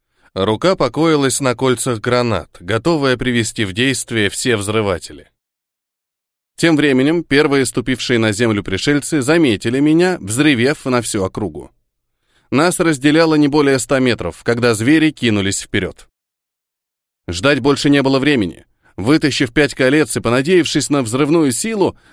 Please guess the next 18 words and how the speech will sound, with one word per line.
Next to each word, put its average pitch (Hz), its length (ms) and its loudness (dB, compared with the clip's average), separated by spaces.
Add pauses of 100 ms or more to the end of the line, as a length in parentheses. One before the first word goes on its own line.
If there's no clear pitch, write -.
раскрутил 170 680 0
связку 113 420 -2
гранат 113 520 0
и 151 80 -2
отправил 170 520 0
в - 100 -14
полет, 117 460 0 (300)
чуть 220 220 0
скорректировав 151 760 0
в - 20 -12
сторону 151 480 0
торчащие 127 640 0
из 117 80 -2
снега 123 300 0
разгрузки. 113 640 -4 (760)
Самых 127 420 0
ретивых 135 440 -2
монстров 98 480 -4